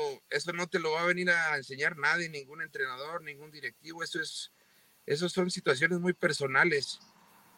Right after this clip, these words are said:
que no te lo debe de contagiar nadie ni de, ni de dirigir nadie. Creo que eso, eso es muy personal. Y después cómo te entrenes, cómo te relaciones terminando de entrenar,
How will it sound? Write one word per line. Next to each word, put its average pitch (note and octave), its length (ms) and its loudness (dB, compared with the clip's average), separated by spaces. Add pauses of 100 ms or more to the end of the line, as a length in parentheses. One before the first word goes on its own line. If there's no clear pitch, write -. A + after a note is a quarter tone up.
(160)
que C3 120 2
no D3+ 140 -2
te F3 100 2
lo D#3 140 8
debe E3+ 180 10
de D#3 120 4
contagiar C3+ 560 -4
nadie E3 280 2
ni C#3+ 180 -8
de, A#2+ 420 -4
ni A#2+ 260 -6
de A#2 180 0
dirigir B2 520 -4
nadie. D3 420 6
Creo C#3+ 200 -2
que D3 120 -8
eso, C#3+ 540 2
eso C#3+ 180 -6
es D3 40 -14
muy D#3+ 120 -12
personal. C#3 600 2 (680)
Y C#3+ 160 0
después D#3 380 4
cómo F#3 240 4
te D#3+ 100 6
entrenes, F#3 560 6
cómo F3+ 240 0
te D#3+ 140 0
relaciones D3+ 640 6
terminando D#3 540 -2
de D3 100 0
entrenar, C#3+ 680 -2